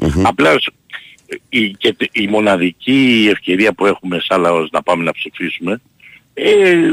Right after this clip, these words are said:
Speaker 2: νομίζω ότι είναι υποθηκευμένη. Αυτό πιστεύω εγώ. Δηλαδή,
Speaker 1: Μμμ. Ναι.
Speaker 2: ας πούμε, τώρα μπήκανε κάποια κόμματα της δεξιάς πλευράς μέσα. Συγγνώμη που θα το πω στον αέρα, ο, αυτός ο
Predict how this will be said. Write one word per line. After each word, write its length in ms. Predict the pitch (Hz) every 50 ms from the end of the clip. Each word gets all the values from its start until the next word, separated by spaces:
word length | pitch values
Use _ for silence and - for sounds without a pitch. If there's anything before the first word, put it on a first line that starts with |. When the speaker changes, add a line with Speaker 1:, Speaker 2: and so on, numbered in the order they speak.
| 147
Speaker 2:
νομίζω 360 | 147 147 165 185 196 175 170 180
ότι 220 | 170 - 180 185
είναι 140 | 185 185 185
υποθηκευμένη. 800 | 180 - - 147 135 143 - 165 156 160 175 147 113 - - _ _ _ _ _ _ _ _ _ _ _ _ _ _ _ _ _ _ _ _
Αυτό 320 | - 110 107 - - -
πιστεύω 460 | 135 - 110 - - 98 90 82 82
εγώ. 140 | 80 76 78
Δηλαδή, 480 | 78 80 90 104 113 113 113 127 123 - - _ _ _ _ _ _ _ _ _ _ _ _ _ _ _ _ _
Speaker 1:
Μμμ. 80 | - 104
Ναι. 60 | 107 -
Speaker 2:
ας 180 | 139 120 - -
πούμε, 400 | 143 143 143 151 147 139 131 113
τώρα 240 | - 147 143 139 135
μπήκανε 420 | 110 107 127 120 127 135 127 127 127 123 117 117 117 110 110 107 107 104 104 101 101 98 95 92 90 87 -
κάποια 260 | - 127 - 120 110
κόμματα 520 | - - 123 123 127 110 - 120 120 113 101
της 140 | 98 101 95
δεξιάς 420 | 98 95 - - - 117 101 98 -
πλευράς 400 | 104 98 92 90 98 101 92 82
μέσα. 380 | 80 80 73 - - 76 71 - _ _ _ _ _ _ _ _ _ _
Συγγνώμη 400 | - - - 147 151 135 113 92
που 440 | 78 90 87 87 87 87 82 82 82 90
θα 80 | 90
το 120 | 82 87 80
πω 160 | 92 92 85
στον 200 | - - 82 82
αέρα, 280 | 87 104 110 113 117
ο, 180 | 110 104 98 90 - _ _ _ _ _
αυτός 360 | _ - 107 - - 139 127 127
ο 80 | 135